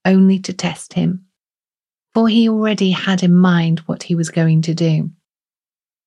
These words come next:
Philip answered him, "It would take more than half a year's wages to buy enough bread for each one to have a bite." Another of his disciples, Andrew,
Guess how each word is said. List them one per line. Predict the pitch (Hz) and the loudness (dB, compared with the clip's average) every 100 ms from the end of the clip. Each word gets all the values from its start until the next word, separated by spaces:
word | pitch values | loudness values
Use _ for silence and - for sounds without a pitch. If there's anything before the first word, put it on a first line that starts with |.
| _ _ _ - | _ _ _ -2
Philip | 202 196 - | 0 0 0
answered | 196 190 190 170 | 0 0 -4 0
him, | 185 185 185 _ _ _ _ _ _ _ - | 2 2 -2 _ _ _ _ _ _ _ -8
"It | 262 247 | -4 0
would | 226 - | 0 0
take | - 196 185 | -4 -4 0
more | 208 196 185 | 4 6 4
than | 180 | 2
half | 180 - 185 180 - | 0 0 0 0 -2
a | |
year's | 175 175 170 170 | 0 2 0 -2
wages | 220 339 403 233 - | 0 0 0 -2 -2
to | 190 | -4
buy | 185 175 | 0 2
enough | 175 175 165 | 2 0 -2
bread | - 180 175 | -2 -2 -2
for | - 180 214 | -6 -8 -6
each | 208 - - | -6 -8 -4
one | 170 170 214 233 | 0 2 4 2
to | 185 | 0
have | 160 175 165 | -4 -4 -4
a | |
bite." | 160 208 302 247 - - _ _ _ _ _ _ _ _ _ - | -2 -2 -2 -6 -6 -16 _ _ _ _ _ _ _ _ _ -2
Another | 196 185 185 185 165 165 - | 4 4 4 0 -2 -4 -8
of | 165 | -6
his | 185 175 | -4 -4
disciples, | 185 - 180 170 170 170 | -6 -4 -2 -2 -4 -2
Andrew, | 196 208 196 165 175 175 | 0 0 0 -2 -6 -6